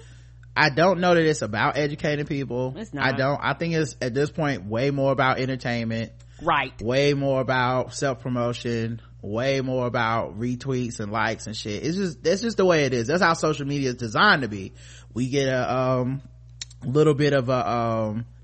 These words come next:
Speaker 1: dopamine burst when we get a like and a favorite. That's, you know,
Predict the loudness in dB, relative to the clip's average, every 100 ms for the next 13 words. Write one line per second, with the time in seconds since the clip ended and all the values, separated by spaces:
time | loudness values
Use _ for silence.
0 | 2 2 2 -2 0 0 -2 -2 -4 -4
1 | -2 0 -2 -2 -4 -6 -12 -20 -20 -10
2 | -2 0 2 0 0 0 -2 -2 0 2
3 | 2